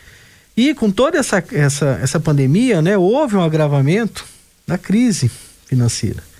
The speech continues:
Né? A situação econômica hoje, não só do Brasil, mas do mundo, mudou muito. E isso, infelizmente, acaba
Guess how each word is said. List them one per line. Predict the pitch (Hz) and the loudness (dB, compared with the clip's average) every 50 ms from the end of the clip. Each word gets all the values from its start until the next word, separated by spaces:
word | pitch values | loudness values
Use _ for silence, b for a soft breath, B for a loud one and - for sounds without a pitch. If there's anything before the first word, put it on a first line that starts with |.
| b b b b b b b b b b b | b b b b b b b b b b b
Né? | 120 120 143 156 | 0 0 2 2
A | |
situação | 151 - - 151 135 - 190 196 | 0 0 0 0 0 0 0 -2
econômica | 196 - 180 156 156 165 165 160 160 156 | 0 0 0 2 2 2 0 0 0 0
hoje, | 160 165 147 151 | 0 2 2 2
não | 160 170 | 0 0
só | 156 - 156 | 2 0 -2
do | 151 147 | -2 0
Brasil, | 143 135 131 127 127 160 185 | 0 2 2 2 2 2 2
mas | 190 170 147 151 | 2 2 2 2
do | 156 147 | 2 2
mundo, | 139 147 185 240 269 247 170 123 123 | 2 2 2 2 0 0 0 2 2
mudou | 143 170 175 156 175 208 233 | 2 2 2 2 0 0 2
muito. | 247 226 185 165 135 - - - B B B B B B B B B B B B B B B - | 2 2 2 2 0 -2 -6 -18 B B B B B B B B B B B B B B B -2
E | 247 247 | 0 2
isso, | 269 277 - 311 | 2 2 2 2
infelizmente, | 285 240 - - 269 320 349 359 302 208 196 208 220 254 277 285 226 - 220 | 0 0 2 0 0 2 2 0 0 0 0 0 2 2 0 0 -2 -2 -2
acaba | 220 214 - - 220 214 214 233 226 226 262 277 285 | -4 -4 0 0 2 2 2 2 0 0 -2 -2 -2